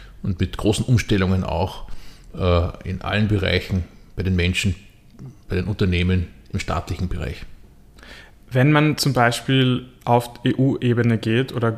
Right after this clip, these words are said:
Speaker 2: generell globale Ebene, da gibt's ja unterschiedliche Methoden, wie Länder und Staaten damit umgehen. In den U S A gibt's zum Beispiel den Inflation Reduction Act, der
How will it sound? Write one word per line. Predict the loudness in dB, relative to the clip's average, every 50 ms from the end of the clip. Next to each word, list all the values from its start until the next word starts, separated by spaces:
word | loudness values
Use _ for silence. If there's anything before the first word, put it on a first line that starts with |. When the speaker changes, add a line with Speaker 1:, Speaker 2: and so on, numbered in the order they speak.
| -4 -2
Speaker 2:
generell | 2 2 2 4 2 2 0
globale | 0 2 2 2 4 4 4 4 4 4 2 2
Ebene, | 0 0 2 2 4 4 4 2 2
da | 0 0
gibt's | 0 0 -2 -2 0 0
ja | 2
unterschiedliche | 2 2 2 0 0 -2 0 0 0 2 2
Methoden, | 2 2 2 2 2 2 2 2 2 2 2 2 2 2
wie | 2 4 4 4 4 4 2 2 0 -4 -10 -20 -20 -18 -10
Länder | -4 0 2 4 4 4 4 4 2 2
und | 2 0 0
Staaten | 0 2 2 4 2 2 2 0 0 2
damit | 4 4 2 2 2
umgehen. | 4 4 6 6 4 4 0 0 -2 -2 -4 -6 -12 -20 -20 -20 -16 -4 2
In | 4 6
den | 6 6
U | 6 4
S | 2 4
A | 4 4 4 4
gibt's | 2 0 -4 -4 -2
zum | 0 2 4
Beispiel | 4 4 4 2 2 0 2 2 2 2 0 -2 -6 -12 -8
den | -2 2 2 4 4
Inflation | 4 2 0 0 0 0 2 2 2 2 2 2 2
Reduction | 2 0 0 0 -2 -2 -2 -4 -6 -4 -4 -2
Act, | -2 -2 -2 -2 -4 -6 -10 -4 -2
der | -2 0 0 0 -2 -4 -6